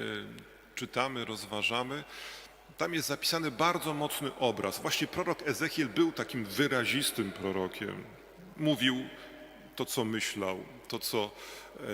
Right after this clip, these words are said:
było faktycznie jego przeżyciem, jego doświadczeniem i często właśnie używał takich mocnych sformułowań, mocnych obrazów, żeby wstrząsnąć,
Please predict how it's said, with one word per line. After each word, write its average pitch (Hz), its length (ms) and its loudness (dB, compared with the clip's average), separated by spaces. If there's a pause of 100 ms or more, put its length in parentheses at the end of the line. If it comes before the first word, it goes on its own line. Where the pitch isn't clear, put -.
(540)
było 127 200 2
faktycznie - 640 -2
jego 117 240 0
przeżyciem, 120 560 0
jego 117 240 0
doświadczeniem 127 920 -2
i 147 60 -10
często 165 360 0
właśnie 139 300 -2 (120)
używał 135 400 0
takich 123 320 -8
mocnych 135 480 0
sformułowań, 113 880 0 (680)
mocnych 131 580 0
obrazów, 113 880 0 (200)
żeby 107 260 -2
wstrząsnąć, 131 1160 0